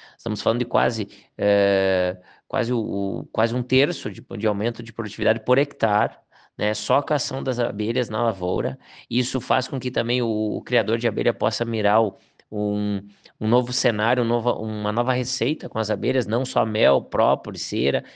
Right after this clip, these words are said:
mas sim polinização assistida, levar as suas abelhas na forma de migratória. E a gente fica muito feliz que a gente se aproximou muito da agricultura familiar. A agricultura familiar hoje é o berço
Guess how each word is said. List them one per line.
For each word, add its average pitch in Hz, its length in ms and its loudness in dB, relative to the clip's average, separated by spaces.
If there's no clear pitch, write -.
mas - 140 -8
sim 131 160 -4
polinização 117 920 0
assistida, 123 640 -4
levar 101 260 0
as 131 100 0
suas 107 180 -4
abelhas 110 320 -2
na 107 100 -4
forma 110 240 -2
de 101 100 -8
migratória. 104 680 0
E 127 60 4
a - 20 6
gente 139 180 -2
fica 165 180 0
muito 156 180 -2
feliz 147 220 0
que 165 80 2
a - 20 2
gente 143 160 -2
se - 100 0
aproximou 156 400 -2
muito 143 380 -2
da 208 60 -4
agricultura 127 420 -4
familiar. 117 500 -2
A - 380 -18
agricultura 113 380 -2
familiar 113 460 2
hoje 123 560 0
é 120 80 6
o 127 60 4
berço 123 600 0